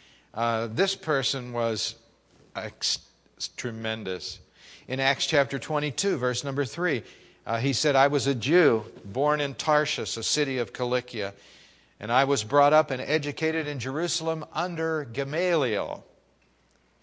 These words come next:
Now that's big. "At his feet I learned to follow our Jewish laws and customs very carefully."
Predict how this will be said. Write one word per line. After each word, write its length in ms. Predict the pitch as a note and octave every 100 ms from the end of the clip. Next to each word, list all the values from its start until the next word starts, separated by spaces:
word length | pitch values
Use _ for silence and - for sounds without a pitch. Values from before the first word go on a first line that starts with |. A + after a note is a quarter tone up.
| _
Now 100 | A2
that's 300 | B2+ D#3+ -
big. 500 | G#2 C3+ C#3+ F2+ - _ _ _ _ _ _ _ _ _ _ _ _ -
"At 120 | C3
his 220 | C#3+ E3 -
feet 280 | F#3+ F3+
I 140 | C#3 B2+
learned 300 | C3+ D3 C3+
to 60 |
follow 360 | A2+ D3 C#3+ B2+
our 160 | A#2 A2
Jewish 380 | C3 C#3 B2+
laws 300 | C3 B2+ B2
and 120 | A2 G#2+
customs 480 | C3+ B2+ - F#2+
very 200 | G2 G#2+
carefully." 760 | G2 - A2+ G2+ - E2 - -